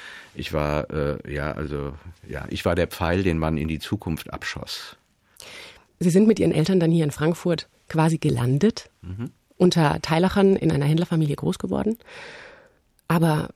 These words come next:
Speaker 2: da bleiben wollten Sie eigentlich auch nicht, die Familie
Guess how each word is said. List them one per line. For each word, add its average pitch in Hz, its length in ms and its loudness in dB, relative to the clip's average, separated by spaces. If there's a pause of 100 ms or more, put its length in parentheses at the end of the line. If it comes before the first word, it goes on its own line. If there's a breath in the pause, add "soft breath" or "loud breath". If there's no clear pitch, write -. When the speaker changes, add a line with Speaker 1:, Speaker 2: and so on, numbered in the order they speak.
(120)
Speaker 2:
da 180 220 2
bleiben 214 500 2
wollten 208 260 2
Sie 208 120 0
eigentlich 190 340 0
auch 135 220 -2
nicht, 131 340 -14 (120)
die 147 60 -4
Familie 147 580 4